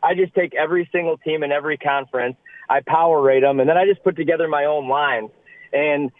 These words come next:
you know, it's three and a half, four points. It's different for most teams, you know, home field advantage. I brought up earl-, uh, earlier, you know, Utah. That's one of the toughest places to play in the country.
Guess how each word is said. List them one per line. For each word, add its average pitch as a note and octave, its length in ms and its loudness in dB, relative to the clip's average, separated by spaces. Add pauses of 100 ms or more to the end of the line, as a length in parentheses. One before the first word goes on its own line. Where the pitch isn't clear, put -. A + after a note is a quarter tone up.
(160)
you A3 40 2
know, F3 140 2
it's E3 140 -4 (100)
three E3+ 160 0
and E3+ 100 -2
a D3+ 40 -2
half, D3+ 340 0
four D3+ 180 0
points. D3 380 -4 (160)
It's F3+ 220 -2
different F3 320 -4
for D3 180 -4
most C#3+ 320 -6
teams, C#3+ 340 -6
you C3 60 -8
know, C#3 160 -2
home C#3 280 -6
field C#3 260 -4
advantage. B2+ 520 -2
I C3+ 120 -2
brought C#3+ 180 -2
up B2 180 -6
earl-, C3 300 -2
uh, A2 260 0
earlier, B2+ 320 2
you A#2+ 120 -2
know, A#2 80 -2
Utah. A#2+ 480 -4
That's B2 200 -4
one C#3 120 -4
of A#2+ 60 -10
the A2 80 -4
toughest B2 420 -6
places B2 340 -6
to A2+ 80 -8
play B2+ 260 -4
in A2+ 100 -6
the G#2+ 60 -10
country. B2+ 540 -2